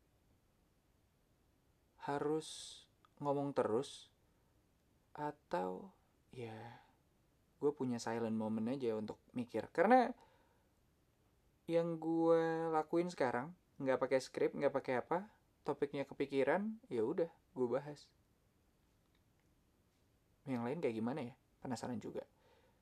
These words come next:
Tapi nggak apa-apa, udah cukup kayaknya empat belas menit. Ya. Ya, cukup lah. <laughs>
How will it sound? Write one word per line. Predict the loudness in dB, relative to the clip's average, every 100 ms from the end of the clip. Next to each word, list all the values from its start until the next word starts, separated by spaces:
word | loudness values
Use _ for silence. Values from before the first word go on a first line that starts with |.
| _
Tapi | -2 2 4 8
nggak | 8
apa-apa, | 6 -2 -8 _ -4
udah | 0 2
cukup | 2 2
kayaknya | 4 2 0
empat | -4 -4
belas | -4 -4
menit. | -6 -6 -8 _ _ _ _ _ _ -8
Ya. | -6 -6 -10 _ _ _ _ _ _ _ _ _ _ _ _ _
Ya, | 0 0 0 -2 -4 -4 -4 -4 -6 -6 -6
cukup | -8 -10 -8 -8
lah. | -8 -16 _ _ _ _ _ -6
<laughs> | -4